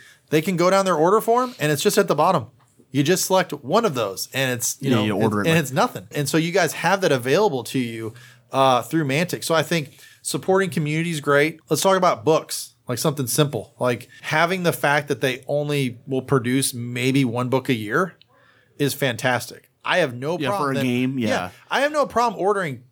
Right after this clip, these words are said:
Speaker 1: ten of a book that I know,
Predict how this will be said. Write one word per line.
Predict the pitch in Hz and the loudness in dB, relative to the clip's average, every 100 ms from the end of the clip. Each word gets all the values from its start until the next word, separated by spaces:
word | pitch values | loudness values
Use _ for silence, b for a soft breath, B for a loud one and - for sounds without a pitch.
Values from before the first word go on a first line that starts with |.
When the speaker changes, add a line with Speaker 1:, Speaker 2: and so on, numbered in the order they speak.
| _ | _
Speaker 1:
ten | - - 226 190 101 104 - _ _ _ _ | -14 -6 -2 -2 -4 -12 -20 _ _ _ _
of | 147 | 0
a | 143 | 0
book | 117 190 143 - | 0 -2 -2 -2
that | 147 | 0
I | 139 | 0
know, | 135 190 202 123 117 | 0 0 0 -2 -6